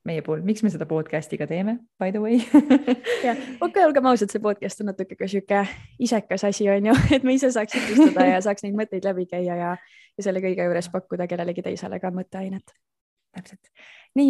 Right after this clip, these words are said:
Speaker 1: et kui sa veel oled siin, siis veel kord sulle aitäh ja ma väga loodan, et need küsimused panid ka sinu peas midagi, midagi jooksma, mingi mõte,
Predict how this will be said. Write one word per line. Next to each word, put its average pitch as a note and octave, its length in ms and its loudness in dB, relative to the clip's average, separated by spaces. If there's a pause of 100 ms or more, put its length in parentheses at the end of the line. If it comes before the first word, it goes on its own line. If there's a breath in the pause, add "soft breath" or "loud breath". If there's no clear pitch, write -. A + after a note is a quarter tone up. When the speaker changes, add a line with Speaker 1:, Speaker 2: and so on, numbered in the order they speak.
Speaker 1:
et - 240 -6 (180)
kui G3 160 -4
sa F#3 220 -4
veel G3+ 340 0
oled F3 300 -6
siin, E3 520 -6
siis D#3+ 360 -12 (100)
veel G3 240 2
kord E3 240 -6
sulle D#3+ 380 -4 (100)
aitäh F3 380 -4 (260)
ja D#3 320 -2
ma D#3 160 -6
väga F3+ 240 -2
loodan, D#3+ 400 -2
et D#3+ 80 -8
need D#3+ 140 -14
küsimused D#3+ 680 -8
panid D#3+ 240 -8
ka D#3 80 -14
sinu D#3+ 240 -10
peas E3 320 -10
midagi, D#3 680 -12 (680)
midagi D#3+ 380 -10 (180)
jooksma, E3 460 -6 (100)
mingi D#3+ 220 -6
mõte, E3+ 320 -8